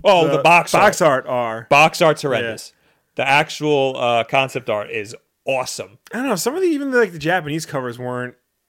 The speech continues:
Speaker 2: great.
Speaker 1: You
Speaker 2: I
Speaker 1: know, the
Speaker 2: don't
Speaker 1: box
Speaker 2: think.
Speaker 1: art for the early Mega Man games are, are, are terrible. But for
Speaker 2: Yeah.
Speaker 1: some reason, they have really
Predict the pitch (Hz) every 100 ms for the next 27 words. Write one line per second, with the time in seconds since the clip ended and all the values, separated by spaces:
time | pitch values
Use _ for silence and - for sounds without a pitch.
0 | 131 123 123 120 127 127 - - _ _
1 | _ _ - 135 127 117 139 151 147 156
2 | 143 131 117 117 113 110 107 107 101 110
3 | 98 - 123 - 113 123 104 98 104 160
4 | 147 160 226 220 262 180 156 131 _ _
5 | _ _ _ _ - 160 180 226 180 139
6 | 147 214 220 208 143